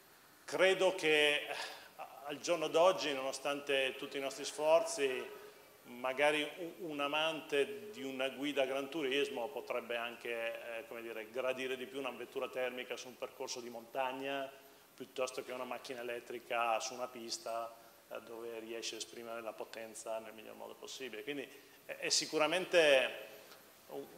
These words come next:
un'avventura anche quella che avremo davanti, di vedere come i clienti si pongono rispetto, rispetto a questo prodotto.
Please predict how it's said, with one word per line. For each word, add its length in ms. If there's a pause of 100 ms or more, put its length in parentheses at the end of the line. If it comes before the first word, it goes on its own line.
un'avventura 760
anche 220
quella 240
che 80
avremo 680
davanti, 720
di 140
vedere 340
come 240
i 60
clienti 560
si 160
pongono 400
rispetto, 760
rispetto 400
a 20
questo 220
prodotto. 600